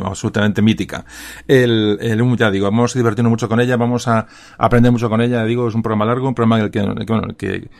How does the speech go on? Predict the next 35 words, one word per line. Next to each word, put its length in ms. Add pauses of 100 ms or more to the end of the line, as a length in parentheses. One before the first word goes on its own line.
(260)
como 220
os 80
comentaba 420
en 80
Facebook 380
en 80
su 180
día, 220
a 20
los 240
que 380
siempre 240
digo 120
que 120
Facebook 340
es 140
el, 180 (100)
el 120
centro 260
donde 160
más 140
o 20
menos 160
comento 360
cosillas, 420
hacía 380
tiempo 360
que 80
anuncié 380
que 80
iba 80
a 20
hacer 140
un 140
podcast 680